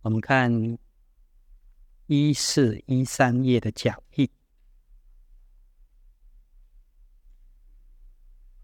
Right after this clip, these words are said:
七地菩萨应具足满二十法的第一法，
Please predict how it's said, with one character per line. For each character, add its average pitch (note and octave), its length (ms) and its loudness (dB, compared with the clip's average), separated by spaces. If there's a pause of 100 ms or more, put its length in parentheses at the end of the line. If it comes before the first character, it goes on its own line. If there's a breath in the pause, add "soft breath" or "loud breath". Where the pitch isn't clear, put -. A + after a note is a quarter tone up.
(680)
七 - 180 0
地 F3 140 4
菩 A#2 160 2
萨 C3+ 220 4
应 B2+ 260 0
具 F3+ 220 0
足 C3 160 2
满 A#2 240 0
二 B2+ 120 2
十 A#2+ 220 -4
法 G2 200 -2
的 G2+ 100 -4
第 A#2+ 280 -2
一 A2 60 -4
法， - 240 -6